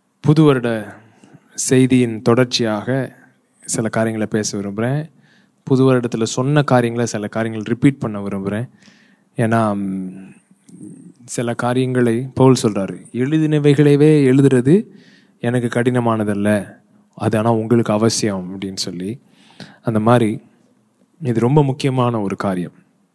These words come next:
இந்த வருடத்துக்குரியதான theme ஜீவ ஒளியின் ஆண்டு அப்படின்னு சொல்லியிருக்கோம். ஆ? ஆ, ரொம்ப முக்கியம். யோவான் எட்டாம் அதிகாரம் பன்னிரெண்டாம் வசனம்.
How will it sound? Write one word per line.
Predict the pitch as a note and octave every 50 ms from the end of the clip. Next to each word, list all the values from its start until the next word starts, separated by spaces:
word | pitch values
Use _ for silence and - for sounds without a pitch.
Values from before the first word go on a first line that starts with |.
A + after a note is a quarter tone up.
| _ _ _ _ _ _ _ _ _ _ _ -
இந்த | C3+ B2+ B2
வருடத்துக்குரியதான | A#2 B2 C3 C3+ D3 C#3 C3 C3 - - B2+ A#2+ A#2 A2+ A2 A2+ A2+ A2 A2+ A2 G#2 G2 F#2 F2 - _ _ _ _ _ _ _ _ _ _ _ _ _ -
theme | - D3+ D3+ D3+ D#3 D#3 D3 C#3 - - - - _ _ _ _ _ _ _ _ _ _ _ _ -
ஜீவ | A2+ G#2+ - C3 D#3 F3 F3 E3+ D#3 D#3 C#3
ஒளியின் | B2+ B2+ B2+ C3 C3 B2+ A#2+ A#2 A2+
ஆண்டு | A2 A2+ A2 G#2+ G2+ G#2 - - -
அப்படின்னு | G2 F#2+ G2 F#2+ - F#2+
சொல்லியிருக்கோம். | F#2+ F#2 F2+ - - F#2+ - - _ _ _ _ _ _ _ _ _ _ _ - -
ஆ? | A2+ A2+ C3+ C#3+ C#3 _ _ _ _ _ _ - _ _ _ _ _ _ _ _ _ _ _ - G3+
ஆ, | - A#2 A2 G#2+ G2+ G2 F#2 F#2 - - - - - - - - _ _ _ _ -
ரொம்ப | - A#2 A#2+ A#2+ B2 A#2
முக்கியம். | A#2 A#2+ A2 - - A2 G2 - - _ _ _ _ _ _ _ _ _ _ _ _ _ _ - _ F#2+
யோவான் | - B2 B2 C3 C3+ C3 B2 B2+ C3+ D3+ E3+ F3 E3 - _ _ -
எட்டாம் | A#2 B2+ B2 B2 - C#3+ C3+ C3 B2+
அதிகாரம் | A#2+ A2+ A#2+ A2 A2+ A2 A#2 C3+ C#3+ E3+ E3+ D#3+ -
பன்னிரெண்டாம் | C3+ B2+ C3 B2 A#2+ A#2 A2 A2 G#2 G2+
வசனம். | G2+ F#2+ - - - F#2+ G2 F2+